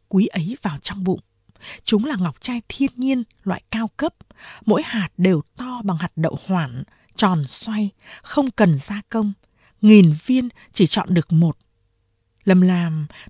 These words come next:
túm lấy tay tôi, móng tay cào rách da thịt. Tôi buông tay để Lâm Lam nuốt. "Ngày mai, phân của em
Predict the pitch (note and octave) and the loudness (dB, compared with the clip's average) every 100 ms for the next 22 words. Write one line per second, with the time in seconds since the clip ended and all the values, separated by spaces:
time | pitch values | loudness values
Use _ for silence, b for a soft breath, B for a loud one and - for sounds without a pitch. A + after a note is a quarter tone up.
0 | _ G3 G3 A#3+ - A3+ G#3+ - G#3+ G3+ | _ 4 6 2 -2 -6 -6 -6 -8 -8
1 | - b b b b G#3 G3 A#3 A#3+ A#3+ | -12 b b b b 2 2 0 -6 -8
2 | - - G#3 F3 C#3 C#4+ - A#3+ G#3+ - | -10 -4 -2 -2 -2 -4 -4 -6 -6 -4
3 | F#3 - _ _ _ - _ _ - G3 | -4 -4 _ _ _ -20 _ _ -2 0
4 | F3+ E3+ - - A#3 A#3 G#3+ - G#3+ G#3+ | 2 0 -4 -2 -2 -2 -6 -8 -6 -6
5 | b b b - F#3+ D#3+ C#3+ G#3 G#3+ F#3+ | b b b 0 2 2 0 -4 -4 -4
6 | F3+ F3 A#3+ D#4 _ _ _ _ _ _ | -4 -2 -2 -4 _ _ _ _ _ _
7 | _ _ - F#3+ C#3+ D3 F#3 F3+ E3 b | _ _ 0 2 2 -2 -6 -6 -10 b
8 | b b - C#4+ C4 B3 - F3+ C#3+ A3 | b b -2 0 0 -2 0 0 0 -2
9 | A#3 | -2